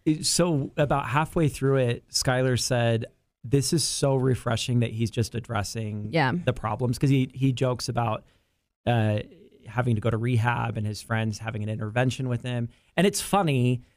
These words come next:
Speaker 1: but it's also, like, pretty raw.
Speaker 2: Yeah.
Speaker 1: It's the most raw I've ever seen him,
Speaker 2: Yeah.
Speaker 1: for sure.
Speaker 2: Yeah.
Speaker 1: And yeah, he's, I mean, I wish he could host every week.
Speaker 2: I know.
Speaker 1: He's so good on
Speaker 2: I
Speaker 1: that
Speaker 2: know.
Speaker 1: show.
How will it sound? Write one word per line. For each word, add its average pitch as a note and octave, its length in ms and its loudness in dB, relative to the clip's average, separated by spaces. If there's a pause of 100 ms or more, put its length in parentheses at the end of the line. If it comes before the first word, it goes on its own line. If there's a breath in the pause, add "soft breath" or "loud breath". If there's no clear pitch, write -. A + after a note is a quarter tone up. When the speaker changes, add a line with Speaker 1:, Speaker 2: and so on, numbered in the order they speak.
(100)
Speaker 1:
but F3 100 6
it's - 120 -2
also, E3+ 320 0
like, G#3+ 300 0
pretty D#3 260 4
raw. C#3+ 520 -2 (180)
Speaker 2:
Yeah. F3+ 80 6
Speaker 1:
It's E3 180 4
the G3 80 6
most F#3+ 380 2
raw C#3+ 440 2
I've C3 200 -2 (100)
ever C3+ 320 0
seen G#2+ 280 -6
him, A#2 300 -6
Speaker 2:
Yeah. E3 220 2
Speaker 1:
for A#2+ 160 2
sure. G2 560 -4
Speaker 2:
Yeah. E3+ 260 -4 (400)
Speaker 1:
And C3+ 440 2
yeah, D#3+ 380 2
he's, F3+ 440 0 (680)
I D#3+ 60 4
mean, F#3 320 6
I E3 80 4
wish F3+ 200 4
he - 60 0
could C3+ 140 4
host B2 260 2
every A#2 220 0
week. C3+ 400 0
Speaker 2:
I F#3 100 6
know. D#3 300 2
Speaker 1:
He's D3+ 240 4
so D#3+ 460 2
good C3+ 320 2
on A#2 240 0
Speaker 2:
I A2 60 0
Speaker 1:
that - 100 -6
Speaker 2:
know. - 60 -8
Speaker 1:
show. A#2 460 -4